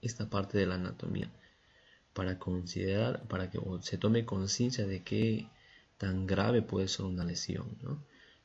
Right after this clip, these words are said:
En el caso de que por ahí se produjo un aborto, por ejemplo, aquí se quedan los vasos sanguíneos, eh, conectados y puede seguir sangrando y esto llevarlo a la muerte en cuestión de horas o minutos.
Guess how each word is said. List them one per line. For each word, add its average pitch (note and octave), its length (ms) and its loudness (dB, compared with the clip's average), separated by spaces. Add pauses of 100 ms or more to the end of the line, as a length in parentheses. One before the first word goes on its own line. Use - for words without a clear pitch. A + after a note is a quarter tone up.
(100)
En - 100 -4
el F#2+ 60 -6
caso - 320 -2
de F#2 160 0
que - 240 -4 (160)
por F#2 340 -4
ahí G2 140 0
se - 140 -4
produjo G2+ 360 0
un G2 140 2
aborto, G#2 520 4
por - 200 -4
ejemplo, G#2 400 -4
aquí A2 320 -4 (580)
se - 220 -4
quedan G#2+ 260 4
los G2+ 100 2
vasos G2 280 0
sanguíneos, G2+ 680 -2
eh, G2+ 280 -8
conectados G2 680 0
y A2 40 -8
puede G2 200 0
seguir G2 320 -2
sangrando G2 480 -2
y F2+ 40 0
esto F2+ 200 -6
llevarlo - 320 -2
a F#2 60 -2
la F#2 80 -4
muerte F#2+ 320 -2
en A2 40 -4
cuestión - 320 -6
de - 120 -4
horas G2 400 2
o - 20 -8
minutos. G#2 480 -2